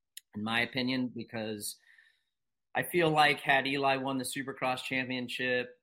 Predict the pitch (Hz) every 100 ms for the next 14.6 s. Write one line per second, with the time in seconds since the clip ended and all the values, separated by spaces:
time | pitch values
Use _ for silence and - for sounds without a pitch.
0 | - 113 135 131 131 131 117 123 120 -
1 | 120 120 - 127 120 120 120 117 117 -
2 | 104 104 117 117 113 - 120 120 117 117
3 | - 117 117 - 120 107 - 113 117 110
4 | 117 110 110 101 - 113 113 - 117 104
5 | 113 113 110 - - 107 101 110 110 110
6 | 107 - 104 104 107 101 107 104 - 104
7 | 101 _ _ _ _ _ _ _ _ _
8 | _ _ _ - 143 202 - 165 151 139
9 | 139 131 131 135 127 127 113 117 127 117
10 | 107 120 110 - 117 - 151 156 151 -
11 | 131 156 135 - 120 110 107 113 101 101
12 | 101 92 107 147 143 110 90 92 95 95
13 | 101 101 104 101 107 95 123 - - 123
14 | 123 107 - - 104